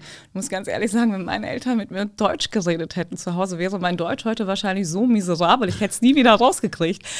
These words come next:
Insofern, nein, wir haben Türkisch gesprochen und auch darüber, also jetzt mal unabhängig von dem, von dem Scherz gerade, ich spreche Türkisch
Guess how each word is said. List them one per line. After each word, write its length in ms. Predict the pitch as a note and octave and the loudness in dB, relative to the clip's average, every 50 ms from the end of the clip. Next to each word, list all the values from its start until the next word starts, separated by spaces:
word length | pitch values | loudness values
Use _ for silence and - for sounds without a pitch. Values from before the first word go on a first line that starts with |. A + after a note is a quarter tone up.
| - - - - | -10 -10 -12 -12
Insofern, 420 | - F#3 A3+ B3+ - C4+ G#3+ G3+ G#3 | -4 -2 -2 -2 0 0 0 2 4
nein, 260 | F#3+ G3 A3 A#3 A3+ | 4 4 4 4 2
wir 100 | A3+ G#3 | 0 0
haben 160 | A3 G#3+ A3 | -2 -2 -2
Türkisch 340 | - - B3 - - - - | -4 -6 -8 -6 -6 -8 -8
gesprochen 440 | - G3 - - G3 G3+ A3 B3 G#3+ | -8 -12 -2 0 2 2 4 2 2
und 100 | G3+ F#3+ | 4 2
auch 120 | F#3 F#3+ | 2 4
darüber, 480 | - G3 G3 A#3+ B3 A3 G3+ D3+ E3 D#3 | 6 6 6 8 6 4 2 2 2 2
also 180 | D#3 E3+ E3+ | 2 2 0
jetzt 220 | F3 F3+ F3+ - F#3 | 0 -2 -2 -2 0
mal 100 | F3 E3 | 0 0
unabhängig 580 | D3+ F#3 G3+ F#3+ F#3 F#3+ G3 F#3 F3+ F3+ F3+ | 2 2 0 0 0 0 -2 -2 -2 -2 -4
von 160 | - G3 F3+ | -2 -2 0
dem, 160 | F3 E3+ E3+ E3 - - - - - - _ _ | 0 0 0 -2 -6 -12 -18 -18 -18 -20 _ _
von 160 | _ F3 F3 | _ -2 0
dem 140 | E3+ E3 E3+ | 0 0 0
Scherz 380 | - G#3 G3+ F#3 F#3+ - - | 2 4 4 4 4 2 -6
gerade, 480 | - - A#3+ A3+ A3+ A3+ A#3 A3 G#3+ A3 - - - - | -2 2 4 4 4 4 4 2 2 0 -6 -16 -20 -10
ich 160 | - - - | -4 -2 -2
spreche 380 | - - G#3+ G#3 A3 G#3 C4 B3+ | 0 4 4 4 6 4 2 2
Türkisch 720 | - - C#4 C4+ C#4 C#4 - F4 F#4 G4 - - - - | 2 0 0 0 0 0 -4 -6 -6 -6 -8 -12 -14 -16